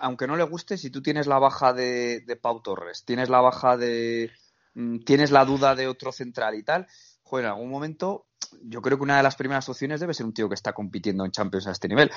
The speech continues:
Pero bueno, que eso, que nosotros aquí no somos los seleccionadores, así que veremos a ver si en la próxima convocatoria Nacho entra, porque como habíamos dicho, Lucas Vázquez por lesión creo que no va a llegar, no va a llegar.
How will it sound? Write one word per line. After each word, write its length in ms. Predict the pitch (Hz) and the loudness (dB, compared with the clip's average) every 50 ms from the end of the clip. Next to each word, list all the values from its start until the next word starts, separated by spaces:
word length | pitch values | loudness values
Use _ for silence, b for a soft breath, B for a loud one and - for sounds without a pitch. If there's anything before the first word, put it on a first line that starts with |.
| B B B | B B B
Pero 120 | - 110 107 | 4 6 8
bueno, 340 | 135 165 165 127 - - _ | 8 8 6 4 -2 -8 _
que 200 | - - 98 104 | -10 -8 -6 -6
eso, 260 | 104 - - 120 113 110 | -6 -6 -4 -6 -6 -6
que 100 | 110 98 | -6 -10
nosotros 340 | 98 98 110 107 117 110 | -10 -8 -6 -6 -4 -2
aquí 220 | 120 110 101 113 117 | -2 -4 -2 -4 -4
no 140 | 117 113 110 | -6 -6 -6
somos 560 | 113 110 110 107 104 104 104 101 95 - b b b b b b _ | -6 -6 -6 -6 -6 -6 -6 -6 -8 -12 b b b b b b _
los 160 | - 113 107 | -4 -4 -4
seleccionadores, 920 | - 110 98 98 - - 110 98 98 95 101 120 147 185 196 - - - _ | -2 -2 -4 -4 -2 -2 -2 0 0 2 4 4 4 2 2 -2 -6 -12 _
así 260 | 92 - - - 95 | -10 -10 -8 -10 -10
que 160 | - - 98 90 | -6 -4 -2 0
veremos 420 | 92 95 101 110 113 113 - - | 0 0 0 -2 -2 -2 2 4
a 60 | 110 | 4
ver 240 | 104 120 135 156 165 | 6 6 6 4 4
si 500 | 160 - - - 131 131 151 185 - b b b b b b b b _ _ | 0 -4 -6 -4 -4 -2 -2 -4 -4 b b b b b b b b _ _
en 180 | - 110 110 107 | -2 0 2 2
la 140 | 101 98 - | 2 2 2
próxima 340 | 110 110 - - 113 113 | 0 -2 -2 0 0 0
convocatoria 640 | 113 120 110 110 104 110 110 107 123 123 143 139 131 | 0 0 -2 0 2 2 2 2 2 4 4 4 4
Nacho 640 | 120 110 113 120 127 - - - - 170 185 208 - _ _ _ - | 2 0 -2 -2 -2 -4 -6 -6 -4 -4 -4 -6 -8 _ _ _ -8
entra, 400 | - 117 127 123 - 165 160 156 | -6 -6 -4 -2 0 0 0 0
porque 320 | 131 110 107 - 104 98 | -2 -4 -4 -6 -8 -8
como 220 | - 104 101 101 | -6 -6 -4 -4
habíamos 300 | 98 98 101 107 107 107 | -4 -2 -4 -4 -4 -4
dicho, 180 | 110 107 - 131 | -6 -4 -2 -2
Lucas 260 | 120 113 113 110 104 | 0 2 2 2 2
Vázquez 380 | 104 110 - - - 147 - - | 2 0 0 0 0 -2 -2 -2
por 220 | _ 127 117 107 | _ -4 -2 -2
lesión 260 | 98 - - 117 113 | -2 -4 -4 -6 -6
creo 240 | 110 - 104 107 107 | -4 -2 -2 -2 0
que 100 | - 113 | 0 -2
no 120 | 101 104 104 | -2 0 0
va 80 | 104 | 0
a 80 | 104 101 | 0 0
llegar, 320 | 98 95 87 85 82 - - - | -2 -4 -4 -4 -6 -8 -8 -12
no 140 | 87 85 85 | -14 -12 -8
va 80 | 87 | -8
a 20 | 87 | -6
llegar. 240 | 92 90 87 87 | -4 -4 -4 -6